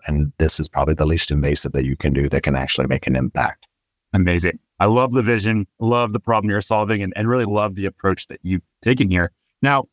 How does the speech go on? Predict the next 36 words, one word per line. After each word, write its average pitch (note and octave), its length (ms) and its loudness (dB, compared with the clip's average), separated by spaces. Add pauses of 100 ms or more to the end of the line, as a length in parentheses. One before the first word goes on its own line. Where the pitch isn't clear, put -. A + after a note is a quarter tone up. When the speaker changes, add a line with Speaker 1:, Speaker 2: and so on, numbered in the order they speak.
(240)
Speaker 2:
like B2+ 120 4
I B2+ 60 2
said, A#2 280 0
we A#2+ 80 2
are A#2+ 140 2
up A#2 120 -4
on G#2+ 140 0
time, A2+ 320 -2
so A2 160 -6
we'll G#2+ 100 -2
have D3+ 240 -2
to A#2 100 -2
wrap. F#2+ 300 0 (120)
If C#3+ 180 -4
any A#3+ 220 0
founders D3 520 -2
listening A#2+ 360 -2
in F#2+ 400 -2
wanna B2 180 2
follow A#2 320 0
along A2+ 280 0
with A2+ 180 -4
your G#2 100 2
journey F#2 420 -2
as A2 120 0
you A#2 100 2
build A2 180 2
and G#2+ 80 2
execute - 420 -2
on G2 160 2
this F#2+ 140 -2
vision, F2 360 -4
where D3+ 100 2
should B2+ 160 -4
they C3+ 80 2
go? B2 220 -2